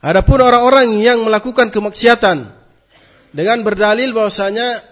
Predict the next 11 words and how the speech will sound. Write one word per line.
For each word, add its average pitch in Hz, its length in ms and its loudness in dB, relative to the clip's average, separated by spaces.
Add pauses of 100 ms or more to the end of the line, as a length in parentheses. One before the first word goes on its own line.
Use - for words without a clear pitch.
(440)
apa 247 320 -2
yang 208 80 -4
dia 208 80 0
lakukan 208 640 -4 (160)
adalah 202 400 -4
ketetapan 190 640 -6
dari 175 160 -6
Allah 190 240 -4
Subhanahu 170 400 -8
wa - 40 -14
taala, 131 280 -8